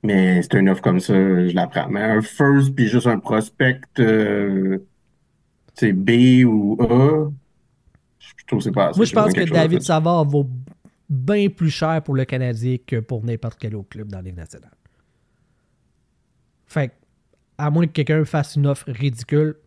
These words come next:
Speaker 2: je garde.
Speaker 1: Mais t'auras, t'auras pas autant pour ce David
Speaker 2: Ben
Speaker 1: Savard.
Speaker 2: non, c'est ça. Fait que tu le fais pas. Moi, je le ferai pas.
Speaker 1: Moi, j'aime mieux le garder que d'avoir, euh, c'est ça, d'avoir une boîte.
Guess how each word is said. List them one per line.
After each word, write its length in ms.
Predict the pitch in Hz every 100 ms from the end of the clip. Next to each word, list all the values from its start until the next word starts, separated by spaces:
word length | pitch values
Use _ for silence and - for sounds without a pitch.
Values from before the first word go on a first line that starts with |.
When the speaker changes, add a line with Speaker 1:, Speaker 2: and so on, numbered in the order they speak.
| _ _ _
Speaker 2:
je 140 | - 117
garde. 180 | 98
Speaker 1:
Mais 180 | 127 123
t'auras, 280 | 127 113 113 - -
t'auras 200 | 104 101
pas 80 |
autant 260 | 101 95 101
pour 100 | 95
ce 60 | -
David 160 | 104 92
Speaker 2:
Ben 60 |
Speaker 1:
Savard. 360 | - 95 92 113
Speaker 2:
non, 120 | 113
c'est 140 | 110 135
ça. 180 | 147 -
Fait 120 | 117
que 60 | 107
tu 80 | 127
le 60 |
fais 160 | 117 131
pas. 160 | - - -
Moi, 100 | 147
je 80 | 135
le 60 | 117
ferai 140 | 98
pas. 100 | - - _ _ _ _ _ _ _ _ _ _ _ _ -
Speaker 1:
Moi, 100 | 120
j'aime 120 | 101
mieux 80 | 104
le 60 |
garder 320 | 104 98 98 101
que 60 |
d'avoir, 440 | 95 95 95 92 87
euh, 220 | 90 - - -
c'est 60 | -
ça, 120 | - - -
d'avoir 240 | 92 87 95
une 80 |
boîte. 180 | 95 -